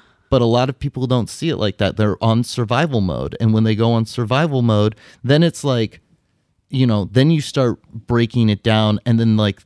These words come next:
the racist shit comes in, which starts off as, like, you don't even realize it's racist. And, and then, you know, you, people start arguing stupid things. And,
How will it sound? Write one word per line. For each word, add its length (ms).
the 160
racist 540
shit 420
comes 300
in, 340
which 400
starts 380
off 240
as, 140
like, 260
you 140
don't 160
even 200
realize 460
it's 160
racist. 680
And, 580
and 160
then, 160
you 100
know, 120
you, 240
people 240
start 320
arguing 420
stupid 520
things. 460
And, 160